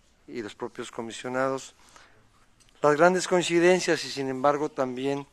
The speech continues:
todavía lo inacabado de un consenso entre los familiares, las organizaciones que los acompañan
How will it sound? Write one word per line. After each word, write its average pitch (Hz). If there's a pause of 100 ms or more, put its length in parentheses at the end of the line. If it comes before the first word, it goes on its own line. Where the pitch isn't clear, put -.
(420)
todavía 143 (920)
lo 139
inacabado 131 (720)
de 127
un 123
consenso 127 (640)
entre 123 (880)
los 143
familiares, 123 (520)
las 135
organizaciones 127
que 127
los 113
acompañan 123